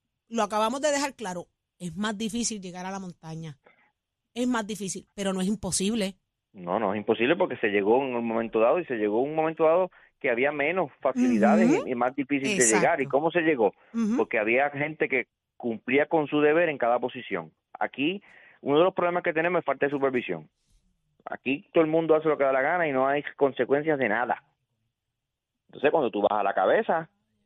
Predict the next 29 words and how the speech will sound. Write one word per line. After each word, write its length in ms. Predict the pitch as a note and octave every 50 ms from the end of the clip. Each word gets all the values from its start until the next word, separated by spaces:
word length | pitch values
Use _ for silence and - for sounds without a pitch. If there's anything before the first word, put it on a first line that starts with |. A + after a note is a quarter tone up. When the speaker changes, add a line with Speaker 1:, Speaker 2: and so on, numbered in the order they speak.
| _ _ _ _ _ _ - -
Speaker 2:
en 160 | G2+ G2 G2
este 200 | G2+ G2 - G2+
caso 240 | - G2+ G#2 - -
es 60 | G#2+
la 80 | G2 G2+
secretaria 440 | - A2 F2+ G2 F#2+ G2+ G#2 G#2 G#2
de 120 | G#2 G#2+
ditop, 320 | A2 A2 - G#3 C4 - - _ _ _ _ _ _ _ _ _ _ _ _ _ _ _
pues 120 | F2+ F2
mira, 360 | F2 E2+ - D3+ G3+ - - _ _ _ _ _ -
secretaria, 540 | A2+ F#2+ A2 G#2 - G2 F#2+ A#2+ E3 A3 - - _ _
¿qué, 160 | - B2+ - - _
qué, 160 | B2+ B2 A#2+ -
qué 100 | C#3 B2+
pensamos 500 | - D#3+ D#3+ D3 F3 E3+ E3+ D#3+ D#3 D3+
hacer? 320 | C#3+ - - A2+ F#2+ F2 - _ _
Speaker 1:
Ujú. 580 | B3+ A#3+ A#3 G3+ F#3+ G3+ G3 F#3+ F#3 G3+ D#4+ A#4 -
¿Cómo 200 | C#4+ C#4 E4+ F4
se 100 | F4+ F4
le 60 | E4+
está 120 | - - -
Speaker 2:
Entonces 60 | D#4
Speaker 1:
exigiendo 840 | - - E4 D4+ B3 C4 C4 C4 C4+ C4 B3 G#3+ F3+ D#3 C3+ - - _ _ _ _ _ _
de 120 | - E3 E3+
parte 200 | - A#3 A#3+ -
Speaker 2:
¿Cómo, 200 | C#4 D4+ E4 D4+
Speaker 1:
de 60 | C4+
Speaker 2:
cómo? 220 | B3 D4+ - -
Speaker 1:
ditop 320 | - - D4 D#4 D#4+ -